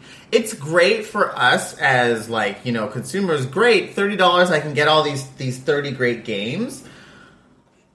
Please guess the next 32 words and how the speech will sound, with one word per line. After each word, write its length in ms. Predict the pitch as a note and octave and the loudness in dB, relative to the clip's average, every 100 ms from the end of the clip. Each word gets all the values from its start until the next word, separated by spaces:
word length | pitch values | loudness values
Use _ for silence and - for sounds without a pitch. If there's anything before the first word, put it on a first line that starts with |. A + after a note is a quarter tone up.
| _ _ | _ _
But 240 | G#3+ B3 B3+ | 0 0 2
I 160 | G3+ C#4 | 0 0
don't 220 | A4+ G#4 | 0 2
know, 220 | A#3 G#4 | 2 4
I 180 | - F3+ | 4 2
just 240 | G#3 - | 0 -6
feel 260 | - A#3+ C4 | -6 -2 0
it's 200 | G#3+ - | 0 -2
so 380 | - F3+ F#3 B3+ | -4 0 4 4
insulting 720 | G#3 - E3+ D#3 - G#3 E3+ | 2 -2 0 0 0 -4 -4
to 140 | F#3 | -2
Rare 460 | D3+ B2+ C3+ D3+ E3+ | -2 2 4 6 4
as, 260 | D3+ D3 D3 | 4 2 2
like, 200 | C#3+ D#3 | 2 2
a 120 | D3 | 0
developer 640 | D3 C3 B2+ G#3+ B3+ G#3+ | -2 0 0 0 0 0
and 160 | D#3 D#3 | 0 -2
a 100 | D3+ | -2
company 680 | E3 - D#4 E3 C3 C3+ - - - | -4 -2 -2 -2 -2 -4 -8 -16 -6
to 100 | - | -4
take 320 | G#3 C4 G#3+ - | 0 2 2 2
their 160 | G#3+ | 2
whole 340 | - G3 A#3 A3+ | 2 0 2 2
library 600 | F3+ A3+ A3 F#3+ E3+ E3 | 2 2 2 2 2 2
and 140 | D#3+ | 2
be 100 | E3+ | 2
like, 180 | E3 D#3+ | 2 2
"Here 160 | - G#3+ | 2 0
you 100 | A#3 | 2
go, 180 | F#3 F3+ | 2 2
thirty 260 | F#3 F3+ | 0 0
dollars." 540 | F3 C#3 B2+ C3 C#3 | 2 2 2 0 -4